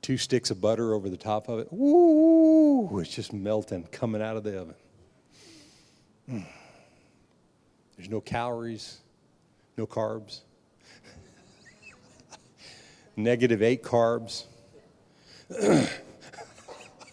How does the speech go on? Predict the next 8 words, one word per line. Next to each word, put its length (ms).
on 140
that 140
loaf. 580
And 100
it's 160
new, 220
it's 160
fresh 520